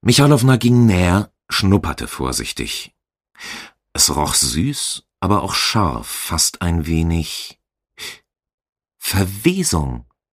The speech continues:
sagte sie. Treckerhorn deutete auf einen aus breiten Grashalmen geflochtenen Korb, der am Fuß des Transmitters stand.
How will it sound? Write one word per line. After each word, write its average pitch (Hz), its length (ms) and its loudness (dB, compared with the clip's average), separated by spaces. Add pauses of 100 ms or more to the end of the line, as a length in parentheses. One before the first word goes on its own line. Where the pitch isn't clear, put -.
sagte 64 400 -6
sie. 55 320 -6 (1800)
Treckerhorn 104 560 4
deutete 90 460 2
auf - 160 -6
einen 85 240 0
aus - 180 -2
breiten 78 480 -2
Grashalmen 76 640 0
geflochtenen 78 640 -2
Korb, - 400 0 (400)
der 62 100 -4
am 76 100 -2
Fuß - 380 4
des - 140 -2
Transmitters 65 580 -2
stand. - 440 -8